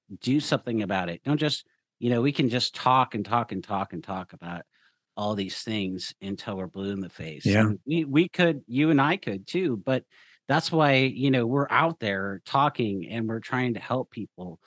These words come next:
Speaker 2: That's right.
Speaker 1: And so, so, you know, you hear about these things, they're discouraging. That should lead you to think about doing, not just talking about it, but doing something in your own family, in your own home, in, in the areas of influence.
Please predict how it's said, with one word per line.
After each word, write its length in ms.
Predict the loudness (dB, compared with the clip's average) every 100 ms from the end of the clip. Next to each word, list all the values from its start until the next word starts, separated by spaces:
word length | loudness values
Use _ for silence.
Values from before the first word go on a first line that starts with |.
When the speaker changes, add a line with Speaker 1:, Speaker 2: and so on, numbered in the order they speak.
| -4
Speaker 2:
That's 160 | 2 4
right. 160 | 2
Speaker 1:
And 80 | 0
so, 400 | 0 4 4 2 0
so, 480 | 2 4 4 2 -4 -6
you 140 | 0
know, 80 | 2
you 160 | 2 2
hear 160 | 2
about 220 | 4 4
these 160 | 2 -2
things, 340 | 2 2 2
they're 160 | 0 -4
discouraging. 840 | -4 -4 2 4 4 2 2 2 -2 _ _ _ _ _ _ -4
That 260 | 2 2
should 220 | 2 0 2
lead 180 | 0
you 100 | 0
to 80 | -2
think 300 | 0 2 4
about 300 | 2 -2 -4 -8 -10 0
doing, 320 | 2 4 2 -2
not 240 | 0 0 0
just 220 | -6 -6
talking 420 | -4 -2 -2 -2
about 180 | -2 -4
it, 40 |
but 100 | -8 -12 -6
doing 280 | -2 2 0
something 480 | -2 -8 -6 -4 -4
in 100 | -4 -4
your 140 | -4
own 240 | -4 -4 -4
family, 500 | -4 -6 -4 -6 -8
in 80 | -10
your 180 | -10 -8
own 220 | -4 -2
home, 420 | -2 -4 -4 -4 -6 -16 -20 _
in, 220 | -4 0 0
in 460 | 0 0 2 0
the 200 | -2 -4
areas 400 | -2 0 0 -2
of 120 | -4
influence. 600 | -4 -4 -2 -2 -4 -8